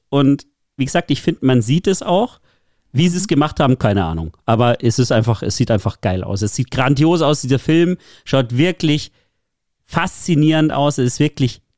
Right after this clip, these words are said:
toll. Man meint wirklich, man ist da mittendrin dabei. Ach so, ich muss ja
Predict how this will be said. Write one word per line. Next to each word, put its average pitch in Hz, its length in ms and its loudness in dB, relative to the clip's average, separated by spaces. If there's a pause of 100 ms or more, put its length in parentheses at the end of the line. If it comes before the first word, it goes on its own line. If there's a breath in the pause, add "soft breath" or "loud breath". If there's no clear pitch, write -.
toll. 151 320 0
Man 135 220 2
meint 131 300 0
wirklich, 143 320 0
man 131 160 2
ist - 240 -4
da 131 240 0
mittendrin 139 760 0
dabei. 135 480 0
Ach 120 100 0
so, 143 160 -2
ich 117 100 -2
muss 127 120 0
ja 120 100 0